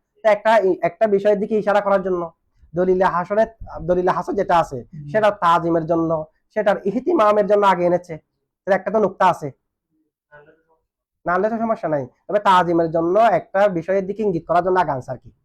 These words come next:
Speaker 1: একটা বিষয়ের জন্য এই দিকে কি করার জন্য? ইঙ্গিত করার জন্য। অথবা আমরা বলবো যে না, এমনি দ্বিতীয় মফুল যেটা আছে, এটা স্থান তো পরে,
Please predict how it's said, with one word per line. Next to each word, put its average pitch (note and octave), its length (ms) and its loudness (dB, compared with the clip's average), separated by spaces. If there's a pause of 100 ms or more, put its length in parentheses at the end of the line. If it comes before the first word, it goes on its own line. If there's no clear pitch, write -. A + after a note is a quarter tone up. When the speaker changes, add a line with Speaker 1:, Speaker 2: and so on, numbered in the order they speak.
(440)
Speaker 1:
একটা G3+ 200 -2
বিষয়ের G3 280 0
জন্য G#3 160 -2
এই E3+ 200 -8
দিকে G3 180 -6
কি F3+ 60 -8
করার F#3+ 200 0
জন্য? F3+ 320 -2 (720)
ইঙ্গিত D3+ 240 -4
করার B2+ 140 -8
জন্য। A#2+ 160 -12
অথবা A3 240 0
আমরা G#3 180 4
বলবো G#3+ 240 2
যে G#3+ 100 -2
না, G#3 260 2 (440)
এমনি F#3+ 320 0
দ্বিতীয় F3 380 -2
মফুল F3 300 0
যেটা G#3+ 260 4
আছে, G#3+ 160 2
এটা F#3+ 200 0
স্থান G#3 200 -4
তো G#3 80 2
পরে, D3 500 2